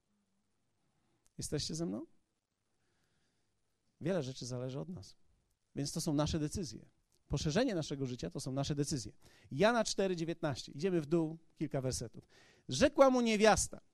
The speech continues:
Oczywiście jest, e, rozmowa z kobietą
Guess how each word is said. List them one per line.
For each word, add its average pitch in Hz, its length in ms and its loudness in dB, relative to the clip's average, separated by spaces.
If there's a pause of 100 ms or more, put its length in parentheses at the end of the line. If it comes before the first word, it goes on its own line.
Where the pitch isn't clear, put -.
Oczywiście 220 440 -4
jest, 180 360 -2
e, 170 300 0
rozmowa 175 520 2
z - 180 -6 (100)
kobietą 165 540 0